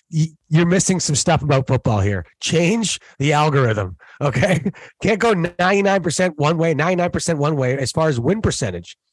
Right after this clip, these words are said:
obviously you're missing something because one percents don't happen that much. So there's fumbles, there's block kicks. Just, and also, if you would live bet, totally separate, but if you would live bet the Detroit Lions when they were down fourteen,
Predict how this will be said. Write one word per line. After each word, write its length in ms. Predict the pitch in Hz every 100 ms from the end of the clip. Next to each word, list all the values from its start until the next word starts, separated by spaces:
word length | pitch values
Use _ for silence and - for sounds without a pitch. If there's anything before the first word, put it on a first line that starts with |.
| _ _
obviously 640 | 185 240 226 214 - 185
you're 120 | 190 185
missing 280 | 196 -
something 400 | 160 147 - 151
because 240 | 139 143 113
one 220 | 131 170
percents 320 | 160 - 156
don't 140 | 151 123
happen 240 | 147 113
that 140 | 101
much. 260 | 95 82 - _ - - - - _
So 200 | - 110
there's 160 | 131
fumbles, 440 | - 185 156 101 -
there's 120 | 120
block 260 | 151 151 -
kicks. 480 | 170 - - - - - _ _ _
Just, 240 | - - - -
and 160 | 147
also, 520 | 165 190 - 165 175 - - _ _
if 100 | 156
you 100 | 143
would 100 | 170
live 300 | 135 147 175
bet, 220 | 143 170 - _ _ _ _
totally 320 | - 117 107
separate, 420 | - 117 107 131
but 100 | 120
if 60 | 117
you 60 | 139
would 100 | 123
live 260 | 127 147
bet 140 | 131 135
the 60 |
Detroit 340 | 120 107 147 143
Lions 480 | 127 139 160 165 -
when 100 | 113
they 60 |
were 60 | 110
down 160 | 123
fourteen, 580 | 113 139 135 - 147 165